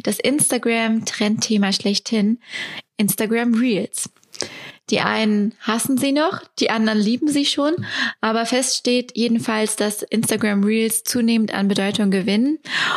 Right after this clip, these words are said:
und ja, damit auch für Business, für Solopreneure, für Selbstständige, ähm,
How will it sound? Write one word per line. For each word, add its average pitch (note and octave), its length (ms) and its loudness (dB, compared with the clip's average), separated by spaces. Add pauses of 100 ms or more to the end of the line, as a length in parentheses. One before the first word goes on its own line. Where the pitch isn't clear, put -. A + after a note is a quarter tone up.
(280)
und G#3+ 720 0 (520)
ja, F#3+ 280 0 (120)
damit A3 440 0
auch G#3 180 -2
für G3 640 -2 (160)
Business, C4 480 0
für G#3 420 -2 (160)
Solopreneure, A3 680 0
für G#3+ 140 -4
Selbstständige, G3+ 760 0 (480)
ähm, G#3+ 420 2